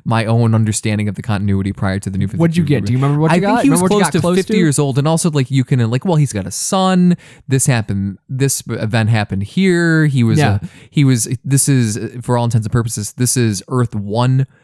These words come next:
Speaker 1: Batman at this point.
Speaker 2: Yeah, you, you have to figure out which Earth and which dimension you're on.
Speaker 1: Right. Earth two Batman, as I understand in the, in the ori-, original Crisis on Infinite Earths, he died, and that's why he wasn't in the original, uh, Crisis on Infinite Earths event.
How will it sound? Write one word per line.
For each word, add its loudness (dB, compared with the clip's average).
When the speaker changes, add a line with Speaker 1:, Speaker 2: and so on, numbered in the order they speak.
Speaker 1:
Batman -2
at -2
this -2
point. -6
Speaker 2:
Yeah, 2
you, -2
you 2
have 0
to -12
figure 0
out 0
which 0
Earth 2
and -2
which -2
dimension -2
you're 0
on. -2
Speaker 1:
Right. -6
Earth 0
two 2
Batman, 2
as 0
I 2
understand 0
in -4
the, -4
in -2
the 0
ori-, -2
original 0
Crisis -2
on -2
Infinite -8
Earths, -2
he 0
died, -2
and 2
that's 0
why 0
he 0
wasn't -2
in -2
the -2
original, -4
uh, -4
Crisis -4
on -6
Infinite -8
Earths -10
event. 0